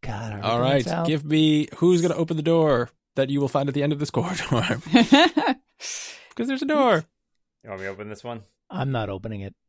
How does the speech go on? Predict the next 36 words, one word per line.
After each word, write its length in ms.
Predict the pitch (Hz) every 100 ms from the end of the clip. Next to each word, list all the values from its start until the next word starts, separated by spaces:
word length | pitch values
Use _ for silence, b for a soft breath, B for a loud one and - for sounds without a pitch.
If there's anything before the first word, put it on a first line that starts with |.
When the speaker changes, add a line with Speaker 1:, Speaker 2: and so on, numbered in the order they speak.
| _
Speaker 3:
I 260 | 98 98 117
Speaker 1:
I'm 80 | 92
Speaker 3:
will 60 |
Speaker 1:
pissed 220 | 123 113
that 60 | 123
Speaker 3:
open 120 | 104
Speaker 1:
we're 40 | 104
Speaker 3:
it. 40 |
Speaker 1:
not 80 | 104
going 180 | 98 101
north. 260 | 101 98 -
Speaker 2:
All 120 | 104 127
right. 220 | 143 131 _
It 160 | 117 135
is, 180 | 127 120
it 100 | 135
is 140 | 123
the 80 | 120
same 300 | - 165 165
kind 160 | 165
of 60 | 156
door, 200 | 180 175
swollen, 640 | - 165 175 170 165 156 B B B B -
needs 340 | 127 135 127
a 140 | 131 127
D 100 | 131
C 140 | -
fifteen. 460 | 131 123 123 120 117 b _ _ _
Speaker 3:
Sixteen. 240 | - -
Speaker 2:
It 60 | 180
opens. 480 | 214 180 123 - - _ _ _ _ _
Speaker 3:
What's 160 | 113 -
in 80 | 160
this 120 | 156
Speaker 2:
So, 280 | 165 147
Speaker 3:
thing? 80 | -